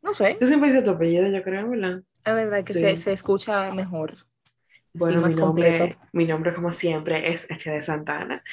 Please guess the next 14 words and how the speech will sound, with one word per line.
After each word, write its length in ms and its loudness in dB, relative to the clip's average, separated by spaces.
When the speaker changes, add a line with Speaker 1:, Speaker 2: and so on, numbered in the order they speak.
Speaker 2:
y 120 0
estoy 180 2
súper 280 -2
contenta 360 0
de 60 2
estar 180 -4
aquí 240 -6
con 140 -4
ustedes 560 -6
otra 280 -2
semana 360 -4
más 360 -6
en 360 2
esta, 760 -2